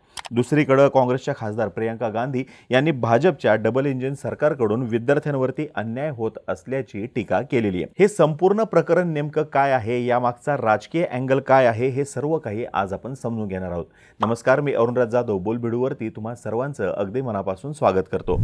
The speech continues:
सगळ्यात आधी बीपीएससीच्या परीक्षेवरून बिहारमध्ये राडा का सुरू झाला, ते आपण समजून घेऊयात.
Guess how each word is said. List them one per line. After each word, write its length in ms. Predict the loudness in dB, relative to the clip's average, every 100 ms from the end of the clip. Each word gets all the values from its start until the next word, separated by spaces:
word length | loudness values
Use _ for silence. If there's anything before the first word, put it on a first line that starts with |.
| 6
सगळ्यात 420 | 6 6 8 6 6
आधी 380 | 2 4 2 0
बीपीएससीच्या 720 | -2 -4 0 0 0 0 0
परीक्षेवरून 680 | 2 4 4 2 0 0 -2
बिहारमध्ये 500 | -2 -2 -2 -2 -4
राडा 340 | -2 0 0 0
का 140 | -6
सुरू 220 | -8 -8
झाला, 220 | -6 -6 -6
ते 160 | -4
आपण 220 | -4 -4
समजून 360 | -6 -4 -2 -2
घेऊयात. 260 | -2 -2